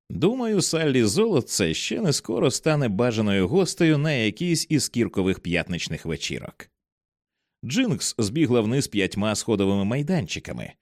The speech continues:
перестрибуючи по дві сходинки, і кілька разів мало не впала, але встигла обпертись об стіну.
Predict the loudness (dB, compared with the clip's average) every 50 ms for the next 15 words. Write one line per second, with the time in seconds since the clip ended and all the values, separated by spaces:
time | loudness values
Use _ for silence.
0 | _ _ _ _ _ -4 0 2 2 2 2 2 2 4 4 6 4 4 4 4
1 | 0 0 2 2 2 4 4 2 2 0 0 0 2 2 2 0 0 2 2 2
2 | 2 2 0 0 0 2 0 2 2 0 0 0 0 0 0 0 2 2 2 0
3 | 0 -2 -4 -4 -4 -2 -2 -2 -4 -6 -8 -14 -18 _ _ _ _ _ _ -6
4 | -4 0 2 2 0 0 0 -2 0 0 0 2 0 0 0 0 0 -2 0 0
5 | 0 0 0 0 -2 -2 -2 -2 -4 -4 -4 -4 -6 -10 -8 -6 -6 -6 -6 -8
6 | -12